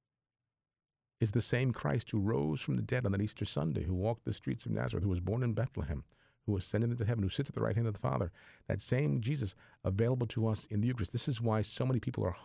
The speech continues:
hungering right now, especially those of you who I'm sure, uh, were daily communicants.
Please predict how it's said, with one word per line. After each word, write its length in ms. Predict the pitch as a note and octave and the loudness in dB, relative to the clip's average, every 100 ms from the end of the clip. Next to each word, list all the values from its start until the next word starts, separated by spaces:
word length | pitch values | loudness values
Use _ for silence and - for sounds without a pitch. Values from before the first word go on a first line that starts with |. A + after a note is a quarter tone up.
| - | 0
hungering 580 | B2+ C#3 A#2+ G#2 E2+ | 2 2 2 2 0
right 240 | E2 F2+ F2+ | 0 -2 -2
now, 360 | F#2+ D#2+ D2 - _ _ _ _ _ _ _ _ _ _ _ _ _ _ _ _ _ _ _ | -2 -2 -6 -12 _ _ _ _ _ _ _ _ _ _ _ _ _ _ _ _ _ _ _
especially 420 | - - D3+ D3 | -6 2 2 4
those 400 | A#2 A#2 A2+ G#2 | 4 6 6 4
of 140 | G#2+ G2+ | 2 2
you 300 | G#2 G#2 F#2+ | 2 2 0
who 100 | F#2 | 0
I'm 120 | F#2+ | 0
sure, 560 | F#2+ - D3 A#2+ F#2+ F2 - _ _ _ _ _ _ _ _ _ _ _ _ _ _ _ - - | -2 -4 -2 0 -2 -4 -8 _ _ _ _ _ _ _ _ _ _ _ _ _ _ _ -20 -16
uh, 160 | - - - - - _ | -14 -14 -16 -20 -20 _
were 160 | F#2+ F#2 | -2 2
daily 320 | F#2+ G2+ G#2+ | 4 4 4
communicants. 880 | - G2 B2+ C3 D#2+ - - - | 2 2 4 2 -2 -4 -4 -6